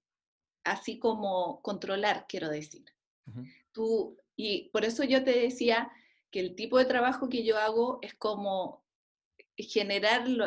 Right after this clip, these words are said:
Speaker 1: eh, tratar de generar las, las condiciones adecuadas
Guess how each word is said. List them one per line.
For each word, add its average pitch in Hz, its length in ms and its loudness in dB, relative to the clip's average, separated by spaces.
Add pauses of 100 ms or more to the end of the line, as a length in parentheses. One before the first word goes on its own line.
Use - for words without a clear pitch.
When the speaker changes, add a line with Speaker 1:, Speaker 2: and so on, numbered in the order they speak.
(140)
Speaker 1:
eh, 143 260 -16
tratar 214 440 2
de 262 100 2
generar 233 640 -2
las, 208 500 -6 (140)
las 185 540 -6
condiciones 247 1000 0
adecuadas 214 880 -2